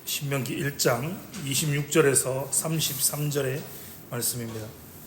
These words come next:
구약 성경 이백오십구 페이지,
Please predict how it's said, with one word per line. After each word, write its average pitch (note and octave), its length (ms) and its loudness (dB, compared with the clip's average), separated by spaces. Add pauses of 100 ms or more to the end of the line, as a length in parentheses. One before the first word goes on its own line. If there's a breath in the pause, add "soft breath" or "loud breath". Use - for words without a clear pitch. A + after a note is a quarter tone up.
(140)
구약 B2+ 220 4
성경 A#2+ 280 2
이백오십구 B2+ 1700 0
페이지, C3 480 0